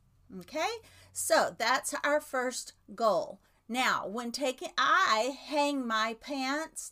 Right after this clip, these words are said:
just because I don't have a lot of space in my drawers, and I already told you what I keep in my drawers. But some people have lots of space in their chest of drawers, and they fold their pants.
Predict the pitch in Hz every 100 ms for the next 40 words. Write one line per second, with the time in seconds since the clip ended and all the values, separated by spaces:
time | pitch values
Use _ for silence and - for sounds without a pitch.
0 | - 269 269 - 254 277 226 220 240 240
1 | 190 220 226 262 294 285 302 294 - -
2 | 285 285 - 269 262 262 254 269 262 269
3 | 254 214 214 214 214 262 254 247 233 240
4 | 220 208 202 220 - 240 214 226 208 202
5 | 202 - - - - - - 220 269 -
6 | - - 269 269 285 277 285 277 269 _
7 | 247 247 220 233 - _ 214 220 214 208
8 | - - 226 226 - 226 214 - - 233
9 | 226 208 202 - 254 262 285 240 311 349
10 | 311 320 339 320 - - 277 269 269 269
11 | - - _ 254 247 - 262 214 175 -
12 | -